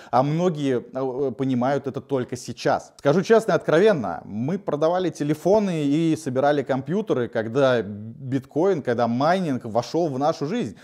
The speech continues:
Мы его не искали, он нас нашел. Когда к нам начали приходить люди, вот ни с того ни с сего, и говорить:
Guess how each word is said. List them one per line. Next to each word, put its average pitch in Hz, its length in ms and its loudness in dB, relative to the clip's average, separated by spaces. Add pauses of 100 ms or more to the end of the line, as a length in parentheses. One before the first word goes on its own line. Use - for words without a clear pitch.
(160)
Мы 170 140 0
его 226 140 0
не 202 140 -2
искали, 196 540 -2
он 202 240 0
нас 151 240 -4
нашел. 131 500 -2 (340)
Когда 127 220 2
к - 60 -14
нам 143 100 0
начали 147 320 -2
приходить 135 460 -2
люди, 165 240 0
вот 113 220 -4
ни 127 60 -2
с 120 60 -6
того 139 240 2
ни 120 140 -2
с 110 100 -16
сего, 143 240 0
и 135 140 2
говорить: 117 340 -2